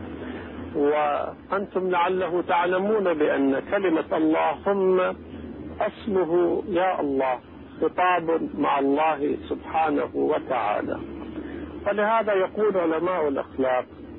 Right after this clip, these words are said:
عندما نقول اللهم، لا بد أن نستحضر الخطاب مع المولى عز اسمه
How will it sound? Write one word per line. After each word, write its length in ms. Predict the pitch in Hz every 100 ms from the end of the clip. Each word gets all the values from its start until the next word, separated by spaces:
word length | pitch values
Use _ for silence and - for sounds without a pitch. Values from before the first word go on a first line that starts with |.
| -
عندما 500 | 170 170 208 190 151
نقول 600 | 147 147 - 185 165 233 202
اللهم، 1000 | 208 196 190 190 165 175 156 147 143 117 - - - - - -
لا 200 | 185 185
بد 340 | 190 220 208 202
أن 400 | - 170 165 156
نستحضر 760 | - - - 196 - 151 143 - - -
الخطاب 720 | 151 139 - 170 - 196 180 143 160 156
مع 340 | 180 208 208
المولى 560 | 196 185 180 180 165 170
عز 520 | 165 160 170 165 160
اسمه 600 | 175 170 - - 165 165